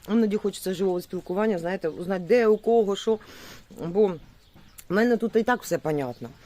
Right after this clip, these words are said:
А що в них новенького, що то, що сьо. Тут так класно посиділи.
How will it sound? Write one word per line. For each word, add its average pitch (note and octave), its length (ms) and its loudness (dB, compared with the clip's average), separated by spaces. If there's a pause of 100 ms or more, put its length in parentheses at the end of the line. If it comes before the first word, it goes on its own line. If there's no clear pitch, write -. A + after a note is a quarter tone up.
(220)
А G4+ 100 -2
що - 160 2
в G3 80 2
них G3 260 2
новенького, F3+ 580 0
що - 220 -14
то, G#3 200 2
що - 160 -8
сьо. - 240 -8 (420)
Тут A4 140 -6
так E4+ 120 -2
класно G#3 320 0
посиділи. F3 520 -2